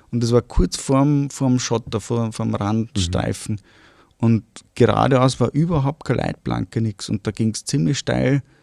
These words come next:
Speaker 1: tief runter. Und als ich die Kurve dann geschafft habe und wieder atmen konnte, ist mir so bewusst geworden, boah, unglaublich, dass diesen Gedanken, dass Gott mir den,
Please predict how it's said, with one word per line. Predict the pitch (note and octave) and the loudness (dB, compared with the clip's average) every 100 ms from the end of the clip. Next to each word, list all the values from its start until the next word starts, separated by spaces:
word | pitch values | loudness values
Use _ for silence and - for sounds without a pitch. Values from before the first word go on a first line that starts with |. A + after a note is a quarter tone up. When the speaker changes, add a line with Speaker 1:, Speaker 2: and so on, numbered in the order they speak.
| _ _ | _ _
Speaker 1:
tief | - D#3 D3+ | -2 0 0
runter. | B2 C3 D#3 - G3 - _ _ _ _ _ _ _ | 2 2 0 -4 -4 -8 _ _ _ _ _ _ _
Und | A#2+ A#2+ - _ _ _ _ _ _ _ _ _ | 2 2 0 _ _ _ _ _ _ _ _ _
als | B2 | 2
ich | B2 | 2
die | A#2+ | 0
Kurve | A#2 E3+ F3 C#3 | 2 4 4 4
dann | C#3 | 2
geschafft | C3+ - B2+ - | 2 -2 -2 0
habe | B2+ A#2+ | 2 2
und | A#2 C3 - A#2 | 0 -4 -8 0
wieder | B2 B2+ B2 - | 4 4 2 0
atmen | A2+ - C3+ | -4 0 -2
konnte, | A#2+ A2 A#2+ - D#3 D3+ _ _ - _ - - _ _ _ | 0 -2 -2 -2 -4 -4 _ _ -20 _ -20 -20 _ _ _
ist | - A2 | -4 0
mir | A2 | 0
so | - | 2
bewusst | C3+ C#3+ C#3 D3+ - | 2 2 2 0 -2
geworden, | A2+ G#2+ G2+ F#2+ _ - | 0 2 2 -2 _ 2
boah, | G#2 - | 2 2
unglaublich, | C3 C3+ C#3 A2+ G#2+ A2 G#2 | 2 2 4 0 0 -2 -2
dass | A#2+ - - _ _ _ C#3 | -4 -8 -10 _ _ _ 0
diesen | C#3+ D#3 | 2 2
Gedanken, | C3+ - A2 C3+ C3+ A#2 | 0 0 0 0 0 0
dass | A2+ - | -2 -4
Gott | A#2+ - | -4 0
mir | B2+ | 0
den, | A#2+ A#2+ A2+ | 2 0 0